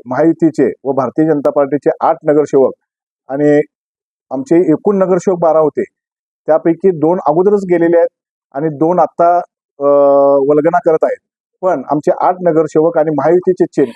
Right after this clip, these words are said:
आ, तीन असे आम्ही एकसंघपणे सर्वजण महायुती म्हणून आम्ही काम करत आहोत. मिरज पॅटर्न, असं मिरज पॅटर्नला बदनाम करण्याचं काम हे गेलेले नगरसेवक करत आहेत.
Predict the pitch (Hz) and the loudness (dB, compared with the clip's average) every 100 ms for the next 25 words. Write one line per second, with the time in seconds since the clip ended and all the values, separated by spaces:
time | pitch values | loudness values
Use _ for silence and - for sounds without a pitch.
0 | - - - - 180 143 - _ _ _ | -4 -6 -6 -4 -2 -2 -8 _ _ _
1 | 143 185 165 175 185 156 143 - 202 208 | -6 0 0 0 -2 -2 -2 -2 0 0
2 | 190 170 139 - _ _ _ - 165 185 | 0 0 -2 -8 _ _ _ -2 2 2
3 | 170 175 185 _ _ _ 131 151 170 170 | 2 0 -2 _ _ _ -4 -2 0 2
4 | 165 156 156 156 156 151 151 151 156 151 | 0 2 0 0 0 -4 -2 -2 -2 0
5 | 151 151 156 156 _ _ _ _ _ _ | 0 0 0 -2 _ _ _ _ _ _
6 | _ _ _ _ 127 143 170 180 190 156 | _ _ _ _ _ -2 0 0 -2 0
7 | 175 170 175 - 151 170 151 160 160 160 | 0 2 0 0 -4 -2 0 0 2 0
8 | 170 165 165 165 147 143 170 170 160 160 | 0 0 0 0 0 -2 -2 -2 0 0
9 | 160 - 160 165 123 _ _ _ - 160 | -2 -4 -2 -2 -4 _ _ _ -4 -2
10 | 147 147 156 156 156 151 151 156 - 143 | 0 0 2 0 0 0 0 -2 0 0
11 | 135 | 0